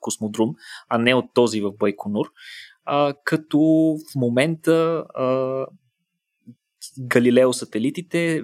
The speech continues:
в орбита са двайсет и осем, последните два са последната дума на техниката, последната, а, така, а, итерация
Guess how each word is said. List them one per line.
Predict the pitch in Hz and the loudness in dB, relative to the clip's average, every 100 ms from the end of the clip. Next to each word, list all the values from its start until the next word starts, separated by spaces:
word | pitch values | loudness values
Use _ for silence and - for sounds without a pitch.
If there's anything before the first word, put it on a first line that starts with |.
| - | -6
в | 131 - | -10 0
орбита | 127 127 123 - | 0 0 -2 -6
са | 131 117 | -4 -4
двайсет | 104 113 113 - - | 0 2 2 0 2
и | 110 | 2
осем, | 123 180 175 | 2 0 -4
последните | 151 139 139 117 | 0 0 0 -4
два | 104 120 | 0 0
са | - 160 | 0 -6
последната | 123 - 123 110 104 | -4 0 0 0 -4
дума | 101 113 110 | -4 -2 -2
на | 104 95 | -2 -2
техниката, | 110 - - - - 156 | -2 -4 -12 -12 -10 -8
последната, | 120 - 120 120 110 110 101 - - - - - | -6 2 2 2 0 2 0 -2 -14 -12 -14 -2
а, | 101 101 | 2 2
така, | 101 - 110 101 98 - - _ - | 0 2 2 2 -4 -16 -20 _ -2
а, | 107 101 | 0 0
итерация | - 135 120 113 127 - 117 104 98 | -2 2 4 6 4 0 -6 -6 -8